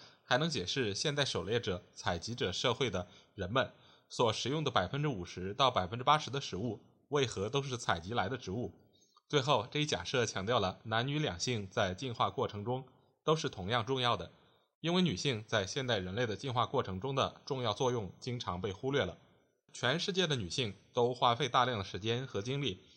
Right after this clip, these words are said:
来寻找食物和抚养子女，有时候这两项活动是相互冲突的。比如在亚热带的森林里采集时，婴儿和儿童会面临重大的危险。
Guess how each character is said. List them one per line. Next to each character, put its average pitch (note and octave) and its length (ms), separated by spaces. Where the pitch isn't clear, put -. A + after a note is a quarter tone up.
来 G#2 200
寻 - 200
找 A2+ 160
食 A#2 160
物 A2+ 180
和 G2+ 300
抚 - 200
养 A2 200
子 G#2+ 120
女， A#2+ 200
有 C3 180
时 B2 140
候 C3 340
这 G3+ 140
两 B2+ 180
项 C#3 100
活 A2+ 160
动 C3 300
是 C3+ 140
相 C#3+ 200
互 C3+ 80
冲 D#3+ 200
突 B2 100
的。 F2+ 160
比 A2+ 100
如 G2+ 340
在 A#2+ 160
亚 A#2+ 240
热 A#2+ 160
带 G#2+ 160
的 G2+ 80
森 C3+ 200
林 B2 200
里 F#2 160
采 G#2+ 200
集 G2 200
时， F#2 280
婴 D3+ 180
儿 A#2+ 240
和 C3+ 180
儿 A#2 140
童 A2+ 300
会 A#2+ 280
面 C3 220
临 G2+ 200
重 D3+ 160
大 B2 100
的 G#2 80
危 C3+ 100
险。 F#2 260